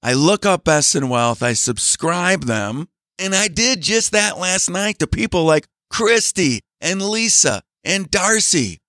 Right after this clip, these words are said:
and hopefully they're gonna become listeners of the show now. And that doesn't mean they'll ever become clients of Fortress Planning Group. That's not the main reason why I started this show to begin with.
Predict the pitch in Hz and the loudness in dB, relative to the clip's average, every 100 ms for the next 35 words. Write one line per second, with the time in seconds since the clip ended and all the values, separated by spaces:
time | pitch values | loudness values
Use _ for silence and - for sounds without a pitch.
0 | _ 185 180 208 233 254 226 175 190 233 | _ -4 2 2 2 -2 -2 0 2 2
1 | 214 220 175 - 180 160 _ - 135 170 | 0 -4 -6 0 0 -2 _ -10 0 2
2 | 226 - 185 180 165 165 135 127 - 190 | 4 2 0 -2 0 -2 0 0 2 2
3 | 240 277 127 104 107 - _ - 202 247 | 2 0 0 -2 -4 -6 _ -10 -2 0
4 | 262 208 165 156 143 131 120 104 110 110 | 0 -2 -2 -2 0 -2 -2 -6 -6 -4
5 | 117 - 113 - 98 113 117 - - - | -4 -4 -6 -6 -6 -4 -4 -6 -10 -8
6 | - 123 - 139 139 131 - 139 139 147 | -4 -4 2 2 2 -6 -4 -2 0 0
7 | 143 _ _ 175 190 240 - 185 185 190 | 0 _ _ -2 -2 0 -2 -2 -2 -2
8 | - _ 131 156 170 180 202 175 156 165 | -6 _ -4 -2 0 0 0 0 0 0
9 | 160 143 143 151 143 - 151 151 151 139 | 0 0 2 2 2 2 2 0 0 0
10 | - 143 135 135 - 190 226 143 95 80 | 2 2 2 -2 0 0 0 -2 -4 -6